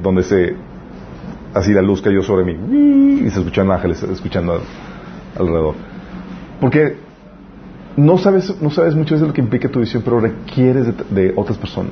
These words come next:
Si requieres que tengan un liderazgo asertivo y, y, y fuerte para que puedan trabajar contigo en lo que, en los proyectos que Dios te ha puesto. Ese, y es ahí donde es muy interesante cómo el propósito de Dios lo ha ligado forzosamente con otras personas. O sea, requieres de otra gente.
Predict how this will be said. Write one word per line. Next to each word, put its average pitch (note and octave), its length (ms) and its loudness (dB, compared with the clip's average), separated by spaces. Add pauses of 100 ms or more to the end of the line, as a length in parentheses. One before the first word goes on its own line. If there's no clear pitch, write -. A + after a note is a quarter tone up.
Si - 100 -6
requieres C3+ 460 0
que C#3 100 -4
tengan B2 380 2
un B2 280 2
liderazgo A2+ 540 2 (480)
asertivo G#2+ 540 2
y, G#2 220 2 (120)
y, G2 420 2
y G2 80 0
fuerte B2 600 0 (320)
para G2 120 2
que G2+ 100 -2
puedan G2+ 420 2
trabajar G2+ 260 2
contigo G#2 320 0
en G2+ 60 2
lo G2 80 -2
que, F2+ 120 0 (140)
en F#2 160 0
los F#2+ 160 0
proyectos G2+ 480 0
que G#2+ 80 -2
Dios G2+ 180 0
te G#2+ 100 -2
ha - 20 -4
puesto. - 320 -6 (800)
Ese, - 320 -2
y D3+ 180 4
es D3+ 160 4
ahí D#3+ 240 6
donde D3+ 260 4
es C3+ 80 2
muy C#3 120 2
interesante C3 380 0
cómo C#3 240 2
el C#3+ 60 0
propósito B2 460 0
de G#2+ 60 2
Dios A#2+ 160 2
lo B2+ 160 4
ha - 20 4
ligado D3 440 4
forzosamente B2+ 580 -2
con A#2+ 140 -2
otras A#2+ 200 -2
personas. A#2+ 380 -4 (880)
O - 40 -14
sea, A2+ 140 2
requieres B2+ 460 2
de C3 80 2
otra B2 160 0
gente. B2 240 -4